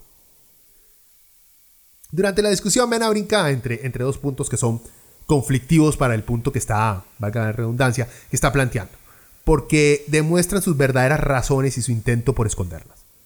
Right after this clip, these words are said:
Por un lado, dice que el negarle la nacionalidad al nacer a los niños y a las niñas no los va a afectar y que nada va a cambiar, que va a seguir teniendo, que van a seguir teniendo todos los derechos que tienen los costarricenses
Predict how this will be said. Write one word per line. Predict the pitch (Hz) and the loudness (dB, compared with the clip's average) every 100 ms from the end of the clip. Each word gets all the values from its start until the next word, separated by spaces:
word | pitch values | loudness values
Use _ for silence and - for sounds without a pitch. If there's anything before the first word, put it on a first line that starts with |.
| _ - | _ -10
Por | - 160 | -2 2
un | |
lado, | 220 226 | 4 4
dice | 202 220 | 4 2
que | 214 170 - - - | 2 0 -2 -12 -2
el | 170 170 | 0 2
negarle | 170 185 196 214 214 | 2 2 2 0 -2
la | 175 | -2
nacionalidad | 143 139 127 120 131 151 | -2 -2 0 0 0 -2
al | 151 | -4
nacer | 120 147 | -2 -2
a | |
los | 151 123 | -2 -2
niños | 131 139 | -2 -2
y | |
a | 151 | -2
las | 147 | 0
niñas | 147 117 131 - - | 2 0 -2 -8 -4
no | 127 | 2
los | 139 143 | 2 4
va | 147 | 0
a | |
afectar | - 127 - - 123 117 - - _ _ _ _ | 0 -2 -2 0 0 0 -8 -18 _ _ _ _
y | 185 | -4
que | 175 175 | 2 2
nada | 151 170 156 165 175 123 | 4 2 2 0 -4 0
va | 123 | 2
a | 135 | 2
cambiar, | 135 170 254 - - _ _ - | -2 -4 -6 -8 -16 _ _ -2
que | 185 | 2
va | 226 | 2
a | |
seguir | 226 233 254 | 2 -2 -2
teniendo, | - 220 208 208 | -2 -2 -2 -2
que | 208 | 2
van | 156 220 | 2 2
a | 226 | 0
seguir | 170 180 | -2 -2
teniendo | 185 170 165 | -4 -6 -8
todos | 165 _ 202 226 | -12 _ 2 4
los | 214 | 2
derechos | 160 156 151 175 170 | 0 -2 -4 -8 -8
que | 135 | -6
tienen | 135 139 | -4 -4
los | 147 | -6
costarricenses | - - 170 185 143 123 160 | -8 -8 -6 -4 -4 -4 -10